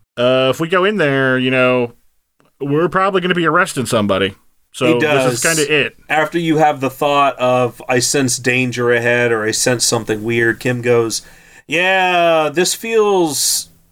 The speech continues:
Speaker 2: like we need to complete everything first." One of the things on my list was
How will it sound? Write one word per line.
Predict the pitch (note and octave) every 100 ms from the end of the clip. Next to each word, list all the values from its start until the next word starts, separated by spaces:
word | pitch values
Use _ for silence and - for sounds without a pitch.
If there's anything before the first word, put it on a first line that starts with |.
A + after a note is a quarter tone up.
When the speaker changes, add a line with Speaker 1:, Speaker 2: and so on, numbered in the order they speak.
| _ -
Speaker 2:
like | D#3+ D#3+ D#3 D3+ D3 B2+ - - - - _ _ _ _
we | C#3+ D#3+
need | D#3+ F#3 D#3
to | D3 B2 - -
complete | C3+ B2+ D3 D3+
everything | C3 A#2 A2 A2+ G#2+
first." | - A2+ G#2
One | C3 E3
of | F3+
the | D#3
things | E3+ D#3+ C#3
on | C3+
my | C3
list | A#2+ D#3+ D#3 -
was | A#2+ A#2 A2 -